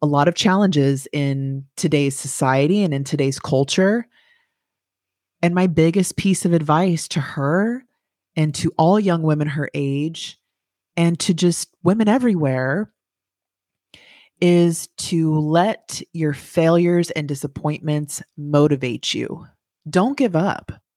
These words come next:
Not everything in this world is gonna go your way. You're not gonna get every position you apply for. You're not gonna get accepted into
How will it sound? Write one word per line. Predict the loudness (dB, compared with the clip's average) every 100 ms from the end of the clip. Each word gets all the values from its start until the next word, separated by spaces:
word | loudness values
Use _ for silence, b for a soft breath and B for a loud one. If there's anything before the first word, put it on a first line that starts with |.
| _ _ _ _ _ _ _ _ _ _ -2
Not | 2 4 4
everything | 2 0 -4 -2 -2
in | 0
this | 0 0
world | 2 2 2
is | -2
gonna | -2 -4 -2
go | -2 -2
your | -2 -4
way. | -4 -6 -8 -12 _ _ _ _ _ _ _ _ _ _ _ _ _
You're | 0 2
not | 2 0
gonna | -2 0
get | 0 -2 -2
every | -2 0 0 0
position | -2 0 0 0 -2
you | 0 -2
apply | -2 -2 -2
for. | -4 -6 -6 -8 -10 _ _ _ _ _ _ _ _ _ _ _ _ _ _ _ _ _ _
You're | 0
not | 2 2
gonna | 0 0
get | 0
accepted | 0 0 0 0 -2
into | -2 -6